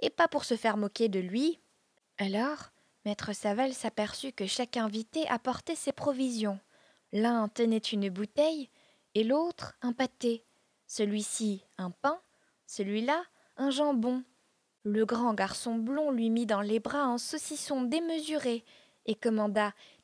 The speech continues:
Tiens, va dresser le buffet dans le coin là-bas. Tu mettras les bouteilles à gauche et les provisions à droite. » Saval, perdant la tête, s'écria : « Mais messieurs,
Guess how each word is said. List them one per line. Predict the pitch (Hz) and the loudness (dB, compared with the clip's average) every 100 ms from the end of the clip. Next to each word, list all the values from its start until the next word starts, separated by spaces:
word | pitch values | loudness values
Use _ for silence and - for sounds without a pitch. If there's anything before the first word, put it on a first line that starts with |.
| - | -4
Tiens, | 330 320 269 - - - | 2 2 0 -12 -16 0
va | 226 | 6
dresser | 330 285 277 294 | 6 6 2 2
le | 233 | 2
buffet | 202 214 220 247 | 2 -2 2 2
dans | 214 | 4
le | 196 196 | 2 -2
coin | - 196 | 0 2
là-bas. | 185 180 185 185 - - - | 2 2 0 -2 -6 -20 -12
Tu | - 285 | -2 2
mettras | 285 - 285 | 2 2 2
les | 262 233 | 2 2
bouteilles | 208 233 220 202 | 0 2 4 6
à | |
gauche | 196 247 330 359 - - - - | 4 2 0 0 -6 -8 -8 0
et | 254 | 2
les | 262 | 2
provisions | - 311 294 269 294 302 | 0 -2 0 -2 0 2
à | 262 | 2
droite. » | 226 202 190 - - _ _ _ _ _ | 2 0 -2 -6 -16 _ _ _ _ _
Saval, | - 190 185 240 277 233 - _ _ _ - | -10 -4 0 2 2 -4 -10 _ _ _ -2
perdant | 294 233 196 | -2 0 2
la | 196 | 2
tête, | 202 - 311 - - _ _ _ | 0 0 0 -2 -18 _ _ _
s'écria : « | - 262 240 - 220 202 185 - _ _ - | 0 2 2 2 2 2 0 -8 _ _ 0
Mais | 214 | 6
messieurs, | 220 254 269 - 359 381 | 8 8 6 4 6 6